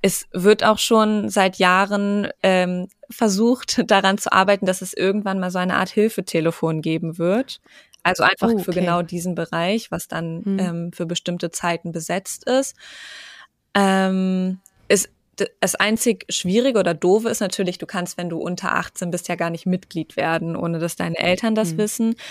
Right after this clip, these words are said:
Speaker 1: Aber es gibt ja Ferienlager oder größere Veranstaltungen mit vielen Jugendlichen, wo wir dann natürlich dafür sorgen können, dass der Verein da vertreten ist.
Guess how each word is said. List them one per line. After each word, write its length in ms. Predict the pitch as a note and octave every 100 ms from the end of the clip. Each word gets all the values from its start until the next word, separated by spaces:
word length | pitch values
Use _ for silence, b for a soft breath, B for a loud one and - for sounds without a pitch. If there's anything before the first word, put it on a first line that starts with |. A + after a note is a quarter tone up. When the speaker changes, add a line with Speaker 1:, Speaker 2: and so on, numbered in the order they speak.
| B B _
Speaker 1:
Aber 560 | F#3+ G3+ G#3+ A3+ A3+ G#3+
es 140 | -
gibt 180 | F#3 -
ja 100 | -
Ferienlager 1080 | - A3 A3 G#3+ G3+ G3 F#3 F#3 F#3 F3+ F3
oder 160 | F3
größere 760 | F3 F#3+ G3 F#3+ F#3 F3 F3 E3+
Veranstaltungen 760 | - F#3 F#3+ - F3+ F3 F#3
mit 100 | F3
vielen 260 | - F#3 F3+
Jugendlichen, 640 | F#3+ G3 G3 F#3 F#3 F#3+
wo 180 | F3+ F3
wir 80 | F3+
dann 200 | E3+ F3
natürlich 400 | E3+ - F#3 F3+
dafür 220 | F3 F3
sorgen 280 | E3 E3+ E3+
können, 180 | - E3+
dass 100 | -
der 120 | E3
Verein 320 | - - F3+
da 100 | F3
vertreten 580 | - E3 - F#3 A3+ B3
ist. 400 | B3+ D4 F4+